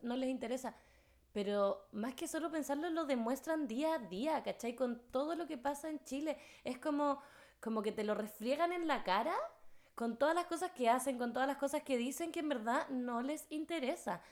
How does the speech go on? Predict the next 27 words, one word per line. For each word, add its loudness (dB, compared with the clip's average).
No 0
les 4
interesa 0
la 0
gente -2
que -2
se -6
está 0
muriendo 0
en -2
los 0
hospitales, 0
no 0
les 0
interesa 2
la 0
gente -2
que 0
no -2
tiene -2
plata 0
pa' 0
comer -2
a -4
fin -4
de -2
mes, 0